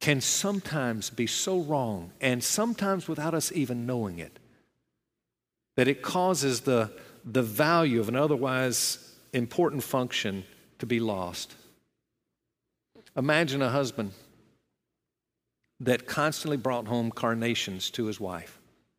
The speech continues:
And his wife so delighted in those carnations. And for years enjoyed the love of her husband to bring her carnations.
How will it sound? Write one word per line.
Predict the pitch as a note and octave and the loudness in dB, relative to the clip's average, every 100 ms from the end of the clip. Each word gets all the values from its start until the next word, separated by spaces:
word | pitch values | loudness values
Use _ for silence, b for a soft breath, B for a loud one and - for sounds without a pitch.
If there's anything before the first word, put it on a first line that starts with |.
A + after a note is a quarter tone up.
| _ _ _ _ _ _ _ _ _ _ _ | _ _ _ _ _ _ _ _ _ _ _
And | C#3+ | 2
his | C#3 | 4
wife | C#3+ D3 A#2+ | 4 4 4
so | - F3 E3 | 2 2 4
delighted | C3 A#2 A2 G#2+ G#2 | 2 2 2 2 -2
in | G2+ | -4
those | G2 | -6
carnations. | - G2 F2+ E2 - - - - - _ _ _ _ _ _ C#3 | -6 -6 -4 -8 -10 -14 -18 -20 -20 _ _ _ _ _ _ -6
And | C3 | 2
for | |
years | D#3+ F3 F#3+ F3+ | 4 6 6 6
enjoyed | D3 A#2+ A2 C3 A#2 G2+ | 2 0 2 4 4 2
the | A2 | 2
love | A#2+ D#3 E3+ | 4 4 4
of | D#3+ | 0
her | D3+ | -2
husband | A2 G2+ - G#2 | 0 -2 -2 -6
to | F#2+ | -2
bring | A2+ D3 C#3+ - B B - | 0 0 -2 -8 B B -6
her | - D3+ | -2 -2
carnations. | - A2+ A#2 G#2 F2+ - - - - | -2 -2 0 0 -4 -6 -10 -16 -18